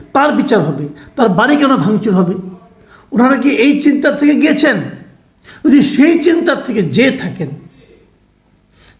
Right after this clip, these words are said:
তাহলে বত্রিশ নম্বরে গেলেন না কেন? যখন বত্রিশ নম্বর ভাঙচুর করা হলো,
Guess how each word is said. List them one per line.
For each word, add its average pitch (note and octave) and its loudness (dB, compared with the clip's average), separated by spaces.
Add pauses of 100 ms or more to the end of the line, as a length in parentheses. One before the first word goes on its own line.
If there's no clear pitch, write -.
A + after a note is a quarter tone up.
তাহলে B3+ 2 (800)
বত্রিশ C#4 0
নম্বরে C4 2
গেলেন A3+ 2
না A3 -2
কেন? G#3 -4 (140)
যখন G#3+ 2
বত্রিশ A3+ 0
নম্বর B3+ 0
ভাঙচুর A3+ 0
করা C4 2
হলো, C4+ 2